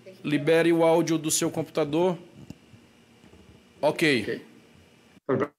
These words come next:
Speaker 2: Muito obrigado pela gentileza, meu líder Otto Alencar. É, antes de fazer um encaminhamento do voto, eu queria parabenizar a colega senadora Rose de Freitas pelo belíssimo trabalho, é, e eu,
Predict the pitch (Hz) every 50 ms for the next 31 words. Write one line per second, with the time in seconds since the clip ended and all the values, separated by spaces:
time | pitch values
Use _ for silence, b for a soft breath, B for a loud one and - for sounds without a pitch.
0 | _ _ _ - 101 95 - - - - - - _ _ - 175 156 156 143 135
1 | 165 175 165 147 139 131 - - 151 156 151 139 123 110 107 101 - - 147 143
2 | - 127 120 135 156 175 180 156 123 127 123 127 131 127 127 143 143 127 127 117
3 | 113 127 127 123 123 123 120 110 101 - 135 143 151 156 147 127 - b b b
4 | b b b _ - 135 127 123 123 127 123 - 170 190 208 190 196 165 151 139
5 | 151 160 151 139 123 117 123 135 131 147 151 147 139 135 147 139 143 147 135 127
6 | 127 131 131 127 131 127 107 - 139 143 151 156 156 139 131 135 151 143 147 147
7 | 139 - 156 147 151 147 156 151 143 117 - 131 139 151 156 139 - b b b
8 | b b b _ _ _ - 127 131 139 131 135 139 143 147 135 131 120 113 110
9 | - - 135 131 123 127 139 131 131 123 143 147 131 135 123 - - 139 147 151
10 | 151 151 - - 156 156 147 135 165 151 151 151 - _ _ _ 127 131 156 180
11 | 190 180 - - 143 127 - 117 101 92 117 123 135 151 151 135 143 b b b
12 | b b b 135 127 123 123 120 120 120 120 120 131 139 147 143 147 156 156 151